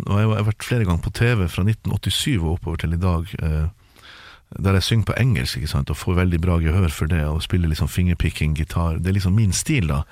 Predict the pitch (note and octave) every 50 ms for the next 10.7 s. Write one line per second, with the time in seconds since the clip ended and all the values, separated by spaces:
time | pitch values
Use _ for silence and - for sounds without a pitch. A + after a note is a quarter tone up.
0 | G#2 G#2 F#2 - - - - - - - _ - F2 F#2 A2+ B2+ A#2 G2+ F#2+ F2
1 | F#2 D#2+ E2+ E2+ F2 - D#2+ D2+ D#2 D2+ - - - - - - _ _ _ -
2 | - - - - - - - - C2+ - - E2+ F#2 G2+ G#2+ F2+ D2+ D2 - -
3 | D2+ C#2+ - - - D#2+ - D#2 - - D3 B2+ F2+ D2 C#2+ C#2 D2+ D#2+ D#2+ E2
4 | E2 D#2 D#2+ D#2 - - - - - - - - _ _ - F2 F#2+ A2 B2 A#2
5 | G2+ F#2+ F2 - F2 D#2+ F2 F2+ E2+ - - D#2+ E2+ E2 - - - - - F#2
6 | E2 - G2+ A2 A#2 - B2+ - B2 G#2+ E2+ E2 - D#2+ - - F#2+ G#2 G#2 G#2
7 | F#2+ E2 D#2 D2+ D2+ F2 - D#2+ G2+ - - G#2+ - - - D2 D#2+ G2 F2+ -
8 | G2+ F2 D2+ E2 D#2+ - E2+ E2+ F2+ F#2 F#2+ E2+ D2+ D2+ E2+ E2+ E2 - - A2+
9 | G2+ F2 E2+ D#2+ D#2 D#2+ - - - - - - - - - - - - - G2+
10 | F#2+ A2 A2+ G#2 G2+ G#2+ G2 - - G2 F#2+ F#2+ F#2+